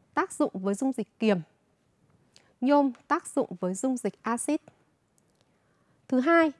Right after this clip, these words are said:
là nhôm oxit tác dụng với dung dịch kiềm, và nhôm oxit tác dụng với dung dịch axit.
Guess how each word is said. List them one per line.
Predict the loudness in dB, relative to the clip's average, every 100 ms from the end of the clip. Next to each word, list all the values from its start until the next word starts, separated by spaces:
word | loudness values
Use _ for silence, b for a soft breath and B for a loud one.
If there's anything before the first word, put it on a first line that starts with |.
| -4
là | 0
nhôm | 2 2 4 2 2
oxit | -2 0 -2 -2 -2
tác | -4 -2
dụng | -4 -4 -4
với | -4
dung | -2 -4
dịch | -4 -8 -2
kiềm, | 0 0 -4 _ _ _ _ b b -4
và | -2
nhôm | 2 4 4 2 _ -4
oxit | -2 0 -4 _
tác | -10 -8
dụng | -6 -8 -6
với | -6 -4
dung | -4 -4
dịch | -4 -8 -6
axit. | -6 -4 -6